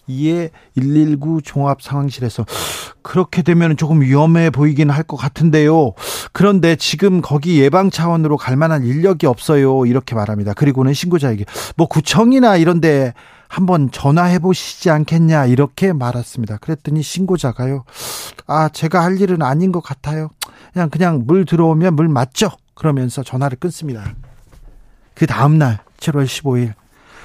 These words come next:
충북 청주 오송 지하차도에서 열네 명이 숨졌습니다.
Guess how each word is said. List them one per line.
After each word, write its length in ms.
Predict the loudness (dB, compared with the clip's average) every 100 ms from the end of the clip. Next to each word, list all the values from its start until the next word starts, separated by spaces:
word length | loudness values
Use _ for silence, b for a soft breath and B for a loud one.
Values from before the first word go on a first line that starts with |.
| B B
충북 280 | -6 -4 -2
청주 340 | 0 0 2 0
오송 560 | 2 2 2 0 0
지하차도에서 840 | -2 -4 -4 -6 -10 -8 -8 -10 -8
열네 460 | -4 -4 -2 -2
명이 280 | 2 2 2
숨졌습니다. 720 | 0 -2 -4 -6 -12 -18 -20